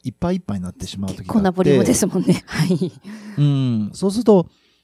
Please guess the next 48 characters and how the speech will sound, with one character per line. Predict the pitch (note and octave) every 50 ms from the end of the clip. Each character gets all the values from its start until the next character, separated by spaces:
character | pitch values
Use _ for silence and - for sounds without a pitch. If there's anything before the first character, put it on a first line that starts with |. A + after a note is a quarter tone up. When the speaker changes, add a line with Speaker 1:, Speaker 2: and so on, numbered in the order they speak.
| _ _
Speaker 1:
も | E3+ D#3+ G3 A3+
う | A#3
ち | - D4+
ょ |
っ | -
と | - G3 E3
喋 | - D#3 D3 C#3+ D3+
り | C#3+ D3
を | C3+ A2 -
変 | A2+ A2
え | A2 -
た | B2 G#2+
方 | A#2 A#2+ A2
が | G2+ F#2+
い | F#2+ E2+
い | -
と | F#2+ F2
か、 | - E3+ E3+ E3 C#3+ A#2+ G#2 F2 E2+ -
Speaker 2:
う | A3+
ん。 | A3 G#3+ G#3 G#3 G3+ F#3+ F#3+ F#3 F#3 F3+ -
Speaker 1:
も | - C3 D3 F#3+
っ | G#3+
と | - F3
違 | - - - B2+ C#3 C#3+ C#3+
う | C#3+
ネ | D3 C#3+
タ | - - D3 C#3+ C#3 C#3 C#3 C3 - - -
に | D3 D3 C3
し | -
た | - C#3
方 | A2 B2 B2+ C3
が | D#3 D#3
み | C3+ C3 C3
ん | C3
な | C3
の | A2+ G#2 G2+
受 | F#2+ A#2+
け | A#2
が | G#2 G2 G#2
い |
い | A2
ん | A2
だ | G2+ G2
ろ | F#2 F2+
う |
な | F#2+ A2 A#2 A#2 A2+
と | - G2 E2+
か、 | - - B2+ B2 A2+ F#2 E2 - -